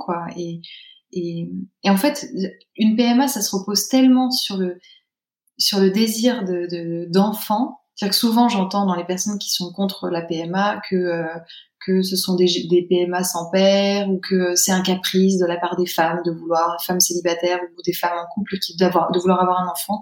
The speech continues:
C'est de l'ordre du caprice et c'est acheter ça comme un, dans un supermarché. Moi, j'achète plus vite, hein, dans un supermarché. C'est-à-dire que là, vraiment, m-, mon désir, il est mis à rude épreuve chaque jour. Chaque jour que, que je, je, je dois me lever en n'ayant pas juste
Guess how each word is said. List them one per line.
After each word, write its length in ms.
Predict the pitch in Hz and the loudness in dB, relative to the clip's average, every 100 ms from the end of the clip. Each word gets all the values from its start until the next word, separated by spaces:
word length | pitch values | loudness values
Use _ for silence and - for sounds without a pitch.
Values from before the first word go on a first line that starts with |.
| - | -6
C'est 160 | - 185 | -4 -2
de 160 | 175 | 0
l'ordre 240 | 196 196 180 | 2 4 2
du 120 | 185 | 2
caprice 580 | 180 170 - 202 202 185 | -2 -2 2 2 2 0
et 100 | 170 | 0
c'est 160 | - | -2
acheter 260 | 170 - 196 | -2 0 0
ça 220 | 196 196 | 2 0
comme 140 | 190 | -2
un, 220 | 180 170 160 | -4 -4 -2
dans 120 | 180 | -2
un 60 | |
supermarché. 640 | 180 - 180 180 - - - _ _ _ - | -2 -2 -6 -6 -4 -4 -4 _ _ _ 0
Moi, 80 | 202 | 4
j'achète 340 | 196 196 - | 4 2 0
plus 180 | - 214 | 0 2
vite, 200 | 220 196 | 2 0
hein, 80 | 175 | -4
dans 180 | 175 | -6
un 40 | 175 | -6
supermarché. 720 | - - 175 170 - - - - - _ | -6 -4 -6 -6 -6 -4 -6 -10 -20 _
C'est-à-dire 180 | - 190 | -6 -2
que 80 | 196 | 4
là, 340 | 196 220 208 | 6 6 4
vraiment, 460 | 190 185 196 220 - | 2 2 2 2 -2
m-, 180 | 185 - | -4 -4
mon 160 | 190 190 | 0 2
désir, 360 | 202 202 220 226 | 2 2 0 0
il 120 | 185 | 2
est 80 | 185 | 2
mis 140 | 190 | 2
à 60 | 175 | 0
rude 200 | 175 185 | -4 -4
épreuve 300 | 185 214 202 - | -4 -4 -6 -4
chaque 340 | - - 220 202 | 0 0 0 -2
jour. 300 | 202 208 - _ _ _ _ _ _ - | -2 -4 -8 _ _ _ _ _ _ -4
Chaque 280 | - 196 185 | 0 2 4
jour 340 | 202 254 233 | 4 4 2
que, 100 | 202 | 0
que 240 | 185 190 | -2 0
je, 280 | 175 175 175 | 0 -2 -4
je, 460 | 175 175 170 175 175 | -4 -4 -4 -6 -8
je 140 | 170 175 | -8 -2
dois 100 | 185 | 4
me 140 | 190 | 6
lever 300 | 196 226 247 | 6 4 2
en 100 | 196 | 0
n'ayant 340 | 180 170 175 - _ _ | -4 -6 -10 -14 _ _
pas 180 | 208 202 | 2 2
juste 440 | 202 202 - - | 0 -2 -8 -16